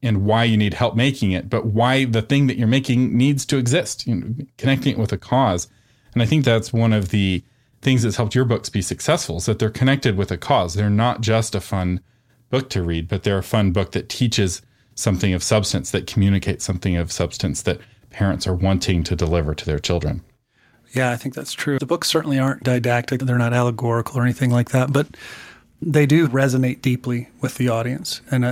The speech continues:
Speaker 2: I think the audience has taken to heart the core of the story,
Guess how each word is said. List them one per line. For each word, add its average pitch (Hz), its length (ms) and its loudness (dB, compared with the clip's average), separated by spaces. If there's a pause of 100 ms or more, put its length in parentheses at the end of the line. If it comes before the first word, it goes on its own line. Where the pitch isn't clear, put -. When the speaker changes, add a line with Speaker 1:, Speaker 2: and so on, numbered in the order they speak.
Speaker 2:
I 123 80 -2
think 123 240 -4
the 127 160 0
audience 123 300 0
has - 420 -6 (640)
taken 135 360 -2
to 117 100 -4
heart 127 380 -2 (260)
the 123 180 0
core 135 420 2
of 117 260 -4
the 117 80 -6
story, 117 580 -4